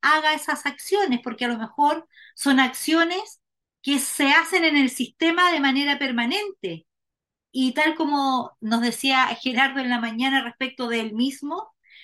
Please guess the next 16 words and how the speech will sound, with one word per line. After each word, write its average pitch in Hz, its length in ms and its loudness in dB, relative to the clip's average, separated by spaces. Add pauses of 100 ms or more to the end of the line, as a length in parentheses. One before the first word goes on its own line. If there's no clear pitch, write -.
(140)
a 254 120 2
lo 247 80 4
mejor 240 340 2
el 311 120 2
equipo 311 480 -2
no 277 380 0
ha 277 100 2
identificado 277 880 -2
que 294 80 -6
esas 277 220 -4
acciones 285 540 -2 (240)
incluso 302 520 0
no 269 100 2
son 302 240 0
decisión 262 480 -2
propia, 349 480 0